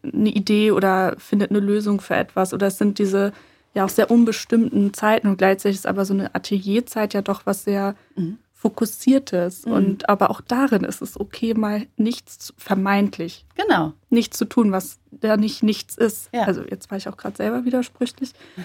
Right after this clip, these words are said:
Speaker 2: <laughs> Nee, aber ich weiß genau, was du meinst. Genau. Und das, ähm, finde ich immer noch schwer, mir zu erlauben und vor mir selbst recht, zu rechtfertigen. Zu sagen so, ja, ich war jetzt einen Tag im Atelier von morgens bis abends.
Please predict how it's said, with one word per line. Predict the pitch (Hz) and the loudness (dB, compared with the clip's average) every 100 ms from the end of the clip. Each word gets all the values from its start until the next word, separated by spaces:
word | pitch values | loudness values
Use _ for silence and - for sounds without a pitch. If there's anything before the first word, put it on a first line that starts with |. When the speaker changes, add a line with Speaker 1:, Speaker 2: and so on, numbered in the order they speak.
| - - | -10 -6
Speaker 2:
<laughs> | 170 147 - - - 247 175 - - - | -6 -6 2 2 2 -4 -6 -16 -20 -2
Nee, | 220 | 2
aber | 240 | 2
ich | 220 | 2
weiß | 226 226 | 0 0
genau, | 214 208 | -4 -2
was | 214 | -4
du | - | -6
meinst. | 254 202 147 - | -4 -2 -4 -6
Genau. | 233 233 143 - _ _ _ _ - | -6 -4 -4 -10 _ _ _ _ -6
Und | 165 175 | -2 2
das, | 190 - - - - | 2 0 -16 -20 -6
ähm, | 220 220 220 220 226 226 _ | -2 0 -2 -4 -8 -10 _
finde | 208 214 | -4 -4
ich | - | 0
immer | 233 254 | 2 2
noch | 214 | 0
schwer, | - 175 190 208 233 247 277 _ _ _ _ - - | -4 -4 0 2 0 -4 -12 _ _ _ _ -18 -6
mir | 196 214 214 214 | -4 0 0 0
zu | - | -2
erlauben | 180 175 151 - 170 - _ _ _ _ | -2 0 -2 -4 -12 -16 _ _ _ _
und | 170 160 | 2 2
vor | - 202 | 2 2
mir | 208 190 | 2 0
selbst | 185 180 - | -2 -2 -4
recht, | 165 - _ _ | -8 -8 _ _
zu | - 170 | -12 -4
rechtfertigen. | 175 - - - 85 85 - - _ _ _ | -4 -4 -6 -6 -12 -18 -18 -20 _ _ _
Zu | _ | _
sagen | 147 147 151 | -12 -10 -10
so, | 143 151 | -10 -14
ja, | 175 254 202 - _ | -12 -12 -12 -18 _
ich | _ 165 | _ -18
war | 160 | -16
jetzt | 156 - - | -16 -18 -12
einen | 156 | -10
Tag | 160 156 | -10 -16
im | 165 | -20
Atelier | - 180 170 196 269 | -20 -18 -12 -10 -10
von | 190 | -12
morgens | 165 170 - | -10 -12 -14
bis | - | -16
abends. | - 185 277 | -14 -10 -12